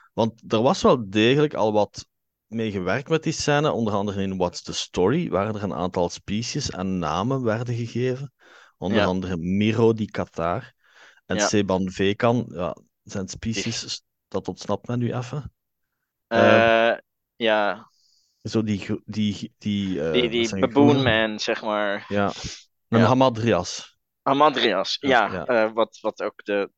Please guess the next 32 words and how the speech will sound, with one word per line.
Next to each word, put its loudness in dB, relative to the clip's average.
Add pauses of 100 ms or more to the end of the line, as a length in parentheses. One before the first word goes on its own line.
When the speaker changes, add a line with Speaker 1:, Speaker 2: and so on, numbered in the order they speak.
(240)
Speaker 2:
eh, -6
genusnaam -6
is -10
van, -8
eh, -8 (180)
bavianen. -10 (420)
Speaker 1:
Ja, 0
ja, -2
voilà. -4 (580)
Eh, 6
en 2
dan 4
in 4
Rogues 4
Gallery 2
had 0
Leland -4
G -12
er -2
ook -6
al 2
een -4
aantal -2
extra -4
genoemd. -2
Onder 0
andere -2
een -6
aantal -4
van -4
die, -8
eh, -4